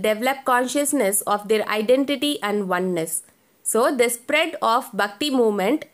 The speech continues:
in Maharashtra. So Maharashtra was the region ruled by the Marathas. So it created the feeling of oneness in the people. So everyone are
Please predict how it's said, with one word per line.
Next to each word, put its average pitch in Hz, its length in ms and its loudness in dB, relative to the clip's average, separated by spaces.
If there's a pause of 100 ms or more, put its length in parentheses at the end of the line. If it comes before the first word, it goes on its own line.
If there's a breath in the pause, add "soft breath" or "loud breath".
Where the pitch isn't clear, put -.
(240 soft breath)
in 294 220 4
Maharashtra. 220 680 0
So 208 140 -2
Maharashtra 247 640 0
was 247 120 0
the 214 100 2
region 226 440 0
ruled 233 300 0
by 202 140 0
the 190 100 -2
Marathas. 185 640 -2 (440 soft breath)
So 320 180 2
it 359 320 -4
created 349 640 0
the 277 120 2
feeling 311 500 0
of 247 240 0
oneness 247 680 2
in 208 180 -2
the 208 80 -2
people. 185 420 -6
So - 140 -4
everyone 226 520 -2
are 208 240 0